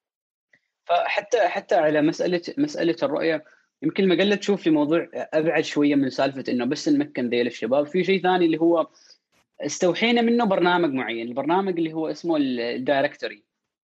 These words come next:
آه، اللي يمكن ريناد عندها خلفية أكثر عنه، ولكن الفكرة منه إنه مثلا نفترض إنه غسان وعزيز وريناد وندى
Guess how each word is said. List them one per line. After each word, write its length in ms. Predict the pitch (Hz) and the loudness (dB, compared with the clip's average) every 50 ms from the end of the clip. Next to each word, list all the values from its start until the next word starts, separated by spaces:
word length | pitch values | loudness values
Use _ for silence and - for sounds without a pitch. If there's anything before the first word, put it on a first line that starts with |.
| _ _ _ _ _ _ _ _ _ _ - _ - | _ _ _ _ _ _ _ _ _ _ -18 _ -6
آه، 340 | 123 120 120 123 120 - 120 | -4 -2 0 0 0 2 0
اللي 300 | 127 131 131 131 131 131 | 0 0 0 0 0 0
يمكن 220 | 143 143 143 147 | 0 0 0 0
ريناد 400 | 135 135 131 139 139 135 120 104 | 0 2 2 2 2 2 0 -2
عندها 240 | 110 135 139 139 135 | -4 -4 -4 -4 -6
خلفية 400 | - - 131 120 - 139 139 143 | -6 -6 -6 -4 -2 0 0 0
أكثر 240 | 147 - - 139 143 | 0 -2 -2 -2 0
عنه، 220 | 123 151 165 151 | 2 2 2 2
ولكن 480 | 139 143 151 165 175 170 175 165 156 147 - - _ _ _ _ _ - | 2 2 2 2 2 2 0 -2 -2 -2 -6 -14 _ _ _ _ _ -4
الفكرة 500 | - 139 139 131 - 226 220 - 262 247 | -2 -2 0 0 -2 -2 0 0 0 2
منه 440 | 226 226 220 214 208 202 196 190 180 | 2 2 2 2 2 2 2 2 0
إنه 440 | 185 190 190 185 180 175 170 170 - _ _ _ _ - | 0 0 2 2 2 2 0 -2 -6 _ _ _ _ -4
مثلا 600 | 185 196 - 226 214 208 202 185 165 - 143 156 | -4 -2 0 0 0 0 0 -2 -2 -2 0 0
نفترض 420 | 175 175 - - 185 185 160 165 | -2 0 0 0 2 2 2 4
إنه 160 | 151 147 151 | 4 2 2
غسان 460 | 139 151 147 - - 170 170 165 160 | 2 -2 -4 -4 -2 0 2 2 2
وعزيز 460 | 139 117 117 123 120 131 143 143 131 123 | 0 0 -2 -2 -2 0 0 0 -2 -2
وريناد 400 | 123 123 120 123 120 113 104 113 | -4 -4 -2 -4 -4 -6 -6 -4
وندى 340 | 113 135 147 139 160 147 | -2 -2 0 0 0 -2